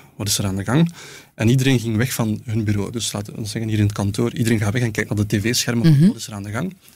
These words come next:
Speaker 1: Iedereen dacht, "Het is een ongeluk op dat moment nog altijd." En hij dacht van, "Oké, maar dat, dat vluchtpatroon is super suspicious. Ik ben in New York geweest, daar vliegen geen vliegtuigen langs die torens, dat is heel vreemd."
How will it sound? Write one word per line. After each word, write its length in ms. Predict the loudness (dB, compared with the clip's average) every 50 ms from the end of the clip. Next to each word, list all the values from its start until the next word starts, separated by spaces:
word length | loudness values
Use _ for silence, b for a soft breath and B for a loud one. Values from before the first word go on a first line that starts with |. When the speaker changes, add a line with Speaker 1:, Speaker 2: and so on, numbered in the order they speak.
| b b
Speaker 1:
Iedereen 300 | -2 0 2 2 2 2
dacht, 100 | 0 -2 -4
"Het 80 | -4 -2
is 0 | -2
een 40 | 0 2
ongeluk 380 | 2 4 4 4 2 0 0
op 100 | -4 -4
dat 100 | -2 -2
moment 220 | -2 -2 -2 -4 -4
nog 140 | -6 -6
altijd." 440 | -6 -8 -6 -6 -6 -6 -6 -8 -10 -16 B B B B B B B B B B B B B B B _ _ _ _
En 120 | -4 -2 0
hij 80 | 0 0
dacht 200 | 0 -2 -2 -2
van, 140 | -4 -2 -2
"Oké, 160 | -2 2 2
maar 100 | 2 4
dat, 220 | 2 2 0 0
dat 200 | 0 0 0 0
vluchtpatroon 600 | 0 2 0 0 0 -2 -4 -4 -2 0 0 2 2
is 140 | 4 2 2
super 240 | 0 0 -2 -2
suspicious. 720 | -4 -2 -4 -4 -2 -2 -2 -2 -2 -2 -2 -2 -2 -2 -2
Ik 140 | -2 -2 0
ben 100 | 2 2
in 60 | 2
New 120 | 4 4 4
York 240 | 4 4 2 0
geweest, 340 | -4 -4 -2 -2 -2 -2 0
daar 180 | 0 0 0 0
vliegen 280 | -2 -4 -4 -2 -2
geen 180 | 0 0 0 0
vliegtuigen 420 | 0 0 -2 -2 0 0 0 2
langs 180 | 4 2 2 2
die 120 | 2 0
torens, 380 | 0 0 -4 -4 -4 -4 -4 -4
dat 100 | -4 -4
is 60 | -4
heel 120 | -4 -4 -4
vreemd." 340 | -4 -6 -6 -6 -8 -10